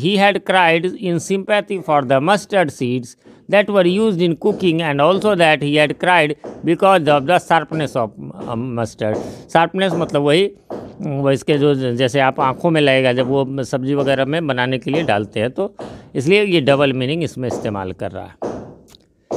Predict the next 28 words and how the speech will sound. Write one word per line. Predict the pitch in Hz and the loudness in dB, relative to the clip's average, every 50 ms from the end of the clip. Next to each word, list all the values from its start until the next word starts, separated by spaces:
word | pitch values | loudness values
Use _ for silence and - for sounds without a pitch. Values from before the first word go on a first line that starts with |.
| - - - - - - - _ _ _ _ _ _ _ _ _ - 101 - - - | -8 -8 -10 -14 -18 -20 -20 _ _ _ _ _ _ _ _ _ -10 -8 -8 -2 2
फिर | 196 208 214 | 4 4 4
है | 220 | 4
आपका | 214 214 214 214 - - 220 214 202 | 4 2 0 -2 0 2 2 4 4
read | 190 202 220 226 202 | 2 2 0 0 -2
para | 226 - - - 196 196 190 190 185 190 196 185 - - | -6 -6 -2 0 2 2 4 4 4 2 2 0 -2 -4
forty-seven | 180 180 175 214 208 - 208 202 190 190 185 | -4 -2 -2 -4 -4 -2 -2 -2 0 0 -2
aloud, | 180 175 170 160 165 175 170 - | 0 2 2 4 4 2 2 0
para | 175 170 160 156 - | 0 0 0 0 0
forty-seven | - 180 175 202 185 156 190 190 185 180 175 | -2 -4 -2 -2 -2 -2 -2 -2 -2 -2 -2
को | 156 156 | -2 -2
जोर | 143 143 160 185 190 | 0 0 0 -2 -2
से | 170 175 202 190 | -2 -2 -4 0
पढ़िए। | 156 190 180 175 175 165 165 160 143 | 0 2 2 4 4 4 4 2 2
How | 143 170 190 208 | 4 4 4 4
and | 202 202 185 175 180 | 4 4 2 2 2
why | 170 165 160 160 165 170 160 | 2 2 4 4 4 2 0
has | 143 147 147 151 151 | 0 0 0 0 2
the | 143 160 160 | 0 0 0
writer | 175 190 208 202 190 185 156 143 139 143 | 2 0 0 0 0 0 0 0 0 -2
made | 143 151 170 175 160 147 139 139 147 156 175 165 147 | -2 -2 0 0 2 2 2 2 0 0 -2 -4 -2
Titania's | - 160 165 165 185 196 202 202 185 160 139 135 131 127 - - | 0 0 0 0 -2 -2 -2 0 0 2 2 0 0 -2 -4 -4
speech | - 151 165 165 - - | -4 -4 -4 -6 -4 -4
particularly | 185 185 170 185 180 - 160 139 127 117 113 120 139 151 151 127 | -4 -2 -2 -4 -6 -4 -2 -2 0 0 0 0 -2 -2 -2 -2
musical? | 110 101 104 101 - 127 131 131 | -2 -2 -2 -2 -2 -2 0 0
कैसे | 175 170 165 - 185 175 | 0 -2 0 0 -2 -2
उसके, | 156 131 - - 160 170 180 175 | -2 -4 -4 -4 -2 -2 -2 -2
अ, | - - 135 127 127 123 123 120 120 | -2 -2 0 2 2 2 2 0 -2
उसको | 113 - - 135 127 123 120 113 | -4 -6 -4 -2 0 0 0 -2